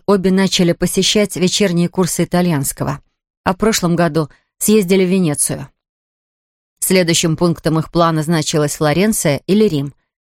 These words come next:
Возможно, оба города сразу. «Если все пройдет хорошо,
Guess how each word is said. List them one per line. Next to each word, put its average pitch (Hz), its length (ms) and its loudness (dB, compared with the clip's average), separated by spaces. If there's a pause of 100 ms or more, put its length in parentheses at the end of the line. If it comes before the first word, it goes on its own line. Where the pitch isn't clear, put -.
(240)
Возможно, 175 680 2
оба 190 240 0
города 175 320 0
сразу. 180 480 -2 (1160)
«Если 185 140 -4
все - 180 -2
пройдет 165 400 -4
хорошо, 214 480 -6